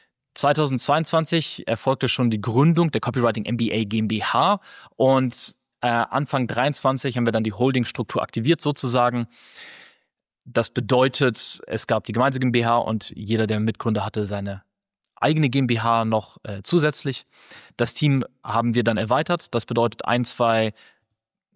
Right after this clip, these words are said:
insgesamt dann drei Leute hatten wir im Vertrieb und eine zusätzliche Person im Marketing, die, ähm, ja, sehr viel Talent gezeigt hat, die wir mit eingebunden haben und haben dann auch dementsprechend den bis dato, bis dahin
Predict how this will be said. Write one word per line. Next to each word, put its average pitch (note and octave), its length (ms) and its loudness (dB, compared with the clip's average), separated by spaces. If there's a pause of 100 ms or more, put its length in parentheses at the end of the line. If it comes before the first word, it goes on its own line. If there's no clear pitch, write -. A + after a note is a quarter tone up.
(840)
insgesamt C3 440 -2
dann A2+ 120 0
drei A2+ 580 0
Leute A2+ 280 -2
hatten A2 240 -4
wir G#2+ 140 -6
im G#2 80 -8
Vertrieb - 500 -4
und - 180 -4
eine A#2+ 240 0
zusätzliche A#2 440 -2
Person A2 260 0
im G#2+ 80 2
Marketing, C3 480 0
die, A2+ 240 0 (480)
ähm, G#2+ 400 0
ja, A2 140 2
sehr A2+ 100 2
viel A#2+ 140 -4
Talent A#2+ 260 0
gezeigt B2 400 -2
hat, A#2 140 -4
die G#2+ 60 -4
wir A2 60 0
mit G#2+ 140 -2
eingebunden A#2 460 -2
haben A2 300 -2 (440)
und A#2 320 0
haben A#2+ 160 0
dann A2+ 160 2
auch - 240 -2
dementsprechend A2+ 880 -4
den G#2+ 240 -2
bis G2+ 200 -6
dato, G#2 580 -2 (260)
bis - 160 -12
dahin A2+ 360 0